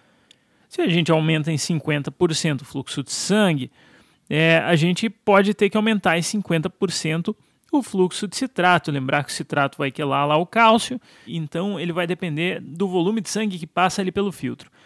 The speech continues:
Lembra que eu uso o citrato pra quelar o cálcio com o mesmo racional das terapias contínuas. Então,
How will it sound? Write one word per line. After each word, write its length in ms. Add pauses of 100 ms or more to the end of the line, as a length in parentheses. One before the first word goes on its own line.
Lembra 600 (180)
que 320
eu 160
uso 300
o 40
citrato 640
pra 140
quelar 320
o 60
cálcio 500 (440)
com 140
o 60
mesmo 420
racional 840
das 400
terapias 460
contínuas. 680
Então, 640